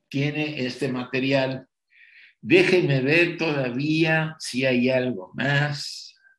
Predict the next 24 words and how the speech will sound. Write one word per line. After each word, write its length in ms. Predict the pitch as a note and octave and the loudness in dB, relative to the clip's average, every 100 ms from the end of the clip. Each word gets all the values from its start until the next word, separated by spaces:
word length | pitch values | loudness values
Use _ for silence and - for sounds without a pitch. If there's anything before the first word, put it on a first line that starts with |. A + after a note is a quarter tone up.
| _ _ _ _ _ _ | _ _ _ _ _ _
No, 360 | B2 A2 - - | -4 -4 -8 -4
ya 260 | C#3+ E3+ - | 0 2 0
con 140 | F#2+ | -4
eso. 400 | C3+ F3 - - _ _ _ _ _ _ _ _ _ _ _ _ _ - | -6 -10 -12 -18 _ _ _ _ _ _ _ _ _ _ _ _ _ -4
Vale, 320 | C3 - - | -2 -4 -4
vamos 300 | C#3 D3+ - | -2 0 -2
a, 260 | G2+ - - _ | -6 -8 -16 _
vamos 400 | C3 E3+ F#3 C#3+ | 2 4 2 0
a 60 | |
abrir. 520 | A#2 B2 D3+ D3 - - _ _ _ _ _ _ _ _ _ - - _ - | 2 6 6 6 -2 -14 _ _ _ _ _ _ _ _ _ -20 -20 _ -4
Sí, 260 | - C#3+ B2 | 6 8 8
la 100 | A2 | 6
de 120 | A2+ | 2
las 180 | A2+ - | -2 0
cadenas. 880 | A2+ C#3 E3+ E3 E3 C#3+ - - _ _ - - | 0 4 2 2 -2 -6 -12 -18 _ _ -20 -2
Lo 120 | C#3 E3 | 4 6
de 120 | E3 | 8
la 100 | D#3 | 6
estancia, 760 | D3+ G3+ G#3 G#3 G3+ G3+ G3 C#3+ | 4 2 2 4 4 2 2 4
vam-, 300 | D3 D#3+ - | 4 4 0
proseguimos 500 | D#3 D#3+ D#3 G3 G3 | 0 2 2 0 0
la 120 | D#3+ | -2
siguiente 360 | C#3+ D3 F3+ F3+ | -2 2 2 0
semana 560 | D#3 E3 F3 D#3 D#3+ | -6 -2 -2 -2 -8